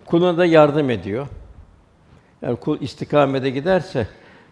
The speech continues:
Cenab-ı Hak "Fettekullah." diyor, "Takva sahibi olun." diyor. Takva nedir?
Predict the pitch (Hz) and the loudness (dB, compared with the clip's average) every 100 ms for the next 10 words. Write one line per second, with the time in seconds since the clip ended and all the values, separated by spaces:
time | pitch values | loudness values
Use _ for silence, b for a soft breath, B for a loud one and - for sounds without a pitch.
0 | - 151 147 151 170 - 185 180 156 - | 0 2 4 2 0 0 0 2 0 0
1 | 139 110 101 - - 85 147 151 160 151 | -2 2 0 0 -14 -6 0 2 4 4
2 | - 120 107 95 92 87 85 71 67 - | 4 0 0 0 -6 -8 -10 -12 -16 -16
3 | - _ _ _ b b b b b b | -20 _ _ _ b b b b b b
4 | b 147 143 175 170 165 143 165 180 | b 0 2 2 2 2 0 -2 -4